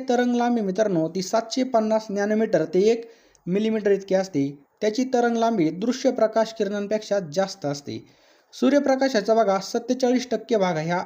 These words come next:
अवरक्त किरणांनी व्यापलेला असतो बघा. आणि जंबुलातील जे काही किरणं आहेत किंवा अतिनील किरणांच्या सानिध्यामध्ये त्वचेखाली बघा जीवनसत्व ड तयार होत असतं. लाल काचेमधून पाहिल्यास झाडाची हिरवी पाने कशी दिसतील?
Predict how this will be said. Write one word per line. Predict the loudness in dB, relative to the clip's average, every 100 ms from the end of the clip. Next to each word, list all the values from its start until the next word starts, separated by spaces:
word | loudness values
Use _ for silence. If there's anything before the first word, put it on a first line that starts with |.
| 0
अवरक्त | 4 4 2 -2 -4
किरणांनी | -2 0 0 0
व्यापलेला | 2 2 2 0 0
असतो | -2 -6
बघा. | -4 -4 -6 -14 _ -20 _ _ _
आणि | -2 0 0
जंबुलातील | 2 2 4 4 2 2 -2 -2
जे | -2
काही | -2 -2
किरणं | -2 -2 2
आहेत | 2 0 0
किंवा | 2 2 2
अतिनील | -2 0 -2 -2 -2
किरणांच्या | -2 -2 -6 -2 -2
सानिध्यामध्ये | -2 -2 0 2 2 2 2 0 -4 -14 _ _ -2
त्वचेखाली | 0 0 -2 0 4
बघा | 4 4 2 -2 -14 -12
जीवनसत्व | -4 -2 -2 -4 -2
ड | 0 0 0
तयार | 2 2
होत | 2 -2
असतं. | -8 -12 -18 -20 _ _ _ _ -2
लाल | 0 2 0
काचेमधून | 0 0 4 4 4 2 0
पाहिल्यास | -6 0 2 4 2 0
झाडाची | -4 -2 0 0 0
हिरवी | 0 2
पाने | 2 0 0
कशी | 0 0 0
दिसतील? | -2 -2 -6 -8 -14